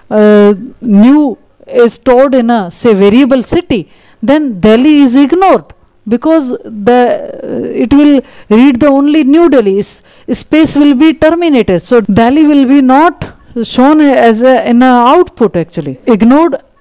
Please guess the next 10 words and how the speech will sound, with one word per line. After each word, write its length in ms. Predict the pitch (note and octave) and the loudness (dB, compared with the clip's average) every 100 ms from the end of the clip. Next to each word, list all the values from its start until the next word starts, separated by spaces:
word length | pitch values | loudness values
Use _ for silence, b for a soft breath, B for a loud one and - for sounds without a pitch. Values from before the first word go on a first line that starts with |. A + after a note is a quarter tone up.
| - | -4
uh, 320 | A3+ A#3+ - | -2 0 -2
by 260 | F#3+ G3+ | -2 -2
the 180 | A3 C#4+ | 0 0
scanf 680 | A#3+ - A#3+ A3+ B3 C4+ - | 0 -2 -4 -2 -2 -2 -4
percentage 480 | G3+ F#3 A3+ A#3 G#3 | -6 -4 -2 -2 0
S, 460 | G#3 B3 B3+ - | 0 0 -2 -10
percentage 420 | - C4 C4+ C#4+ - - _ | -10 -4 -2 -2 -4 -14 _
S 400 | G#3+ A#3+ A#3+ A#3+ | -4 -2 -2 -6
specification 920 | - - A#3+ C4 B3 B3 - - D4 C#4+ | -8 -4 -2 -2 -4 -4 -4 -2 -2 0
terminates 600 | A3+ A#3 B3+ C4+ D4+ | -2 0 0 0 -2